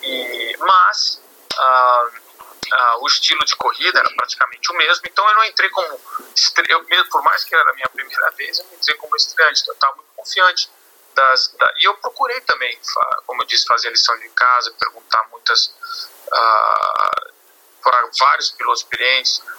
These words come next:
ao Rick Mears, ao Lance Senior, ao Lance Junior,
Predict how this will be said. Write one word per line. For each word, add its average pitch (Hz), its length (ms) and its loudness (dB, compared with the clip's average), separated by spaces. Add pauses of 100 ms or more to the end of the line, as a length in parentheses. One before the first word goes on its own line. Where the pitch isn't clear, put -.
ao 113 120 -2
Rick 139 280 -4
Mears, 117 440 -2
ao 113 120 0
Lance 127 320 0
Senior, 120 500 -2
ao 110 100 -2
Lance 127 380 -2
Junior, 117 460 -2